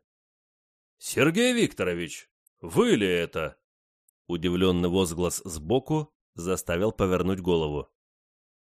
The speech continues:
«Собственной персоной, Игорь Иванович, собственной персоной», удивился присутствию самого Сикорского на вокзальном перроне.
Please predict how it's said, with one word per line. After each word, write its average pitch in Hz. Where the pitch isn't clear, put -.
«Собственной 156
персоной, 143
Игорь 110
Иванович, 95
собственной 139
персоной», 80
удивился 95
присутствию 95
самого 92
Сикорского 117
на 90
вокзальном 85
перроне. 82